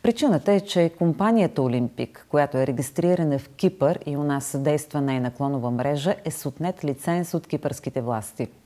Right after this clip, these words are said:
Застраховани чакат изплащане на щети вече няколко месеца, за да могат да сключат нова застраховка. Пари обаче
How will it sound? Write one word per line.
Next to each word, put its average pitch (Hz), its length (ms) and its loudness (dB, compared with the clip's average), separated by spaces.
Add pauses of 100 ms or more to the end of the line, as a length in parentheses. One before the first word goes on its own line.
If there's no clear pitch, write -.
(440)
Застраховани 156 760 0
чакат 139 360 -6
изплащане 156 720 -2
на 143 160 0
щети 143 340 -4
вече 156 280 -2
няколко 160 440 -2
месеца, 120 580 -2
за 151 180 0
да 135 120 0
могат 135 320 0
да 131 80 -2
сключат 135 440 -8
нова 120 240 -2
застраховка. 117 680 -8 (340)
Пари 147 200 2
обаче 117 500 -6